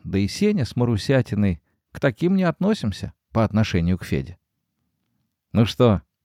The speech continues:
спросил Сеня дочку, развернув самолет в сторону дома. «Как себя чувствуешь?» «Как будто за один день прожила целую жизнь». И правда, событий для одного дня было многовато. «Я соскучилась по маме», —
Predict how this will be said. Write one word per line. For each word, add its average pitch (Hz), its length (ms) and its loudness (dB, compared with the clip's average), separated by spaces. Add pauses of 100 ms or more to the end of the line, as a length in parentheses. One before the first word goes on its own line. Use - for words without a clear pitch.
(120)
спросил 98 480 -2
Сеня 90 380 2
дочку, 110 340 0
развернув 98 480 2
самолет 92 380 0
в - 40 -20
сторону 98 400 2
дома. 82 360 -2 (760)
«Как 123 180 4
себя 113 220 0
чувствуешь?» - 600 -4 (880)
«Как 156 200 2
будто 196 260 2
за 170 160 4
один 180 280 4
день 254 260 0 (380)
прожила 190 460 4
целую 202 480 4
жизнь». 156 460 2 (640)
И 104 120 6
правда, 90 520 2 (380)
событий 131 520 4
для 117 200 4
одного 117 340 6
дня 110 280 8
было 104 240 6
многовато. 95 800 4 (800)
«Я 208 220 4
соскучилась 170 720 0
по 127 180 2
маме», — 123 420 2